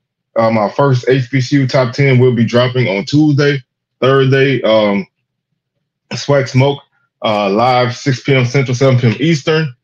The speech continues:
And next Sunday, we will recap all the action from week three. So that's our weekly schedule in a nutshell. So without any further ado,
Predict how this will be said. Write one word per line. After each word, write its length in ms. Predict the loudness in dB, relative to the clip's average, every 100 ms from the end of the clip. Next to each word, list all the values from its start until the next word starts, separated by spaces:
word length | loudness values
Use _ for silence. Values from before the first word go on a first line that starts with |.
| _ _ _ -6
And 480 | -4 -2 0 0 -2 -4
next 280 | -2 0 0
Sunday, 360 | -2 -2 0 2
we 140 | 2
will 240 | 2 2 2
recap 460 | 0 0 -2 -4 -2
all 240 | 0 0
the 100 | 0 -2
action 360 | -4 -2 -4
from 260 | -2 -2 0
week 160 | 0 0
three. 220 | 0 2
So 200 | 0 -2
that's 280 | 0 0 0 -2
our 440 | 0 2 0 0 -6 _ -2
weekly 380 | 0 2 0
schedule 520 | 0 0 0 2 0 -2 _ _ -2
in 80 |
a 80 | 0
nutshell. 640 | 2 0 0 0 2 0 -4 _ _
So 220 | -4 0 2
without 280 | 2 2
any 180 | 2 0
further 380 | 0 0 2 2
ado, 500 | 0 0 2 2 0